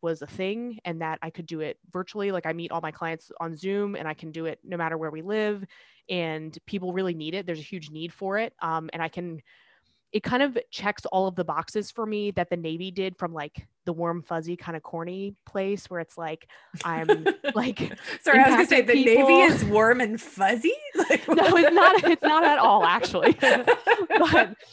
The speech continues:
Speaker 1: the, what I loved the most about it was, like, impacting my sailors and, like, really making a difference, um, on, like, just,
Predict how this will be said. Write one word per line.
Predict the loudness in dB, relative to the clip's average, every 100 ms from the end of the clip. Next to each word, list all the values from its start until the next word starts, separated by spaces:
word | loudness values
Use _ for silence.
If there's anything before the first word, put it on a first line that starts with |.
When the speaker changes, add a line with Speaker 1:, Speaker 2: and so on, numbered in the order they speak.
| -20 _ _ _ _ _ 0
Speaker 1:
the, | 0 0
what | -2 2
I | 4
loved | 4 4 2 2
the | 0
most | 2 0 -2
about | 0 2 2
it | 0 -2
was, | -4 -2 0 -4 -8
like, | -8 -6 -6 -6
impacting | -2 -2 -2
my | -4 -4
sailors | -2 -2 -2 -2 -4 -8
and, | -10 -8 -10 -10 -16 -6
like, | -6 -4
really | -4 -4
making | -6 -8
a | -6
difference, | -6 -6 -8 -10 -14
um, | -8 -8 -8 -12 -18 _ _ _ -2
on, | -2 -2 -6
like, | -6
just, | -8 -12